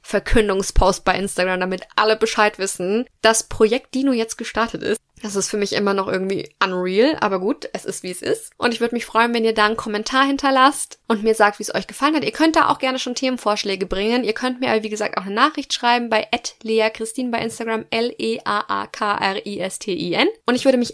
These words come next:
außerdem sehr freuen, wenn ihr Projekt Dino bei Spotify folgt, bei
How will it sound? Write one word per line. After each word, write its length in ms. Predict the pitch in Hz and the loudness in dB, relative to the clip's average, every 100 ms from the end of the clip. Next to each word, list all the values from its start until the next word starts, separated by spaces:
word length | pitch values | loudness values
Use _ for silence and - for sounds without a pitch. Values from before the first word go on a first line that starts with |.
| - | 2
außerdem 380 | - - 208 196 | 2 4 0 0
sehr 140 | 196 | 0
freuen, 360 | - 208 220 220 | 0 0 0 2
wenn 240 | 220 226 | 0 0
ihr 560 | - 220 226 220 220 220 | -4 0 2 4 4 2
Projekt 320 | - 240 233 240 | 4 4 4 2
Dino 200 | 226 214 | 6 6
bei 200 | 196 208 | 6 4
Spotify 600 | - 285 262 - 240 240 | 2 4 4 4 4 4
folgt, 480 | 240 220 220 - | 4 6 4 2
bei 520 | 220 214 208 208 214 | 2 4 6 6 4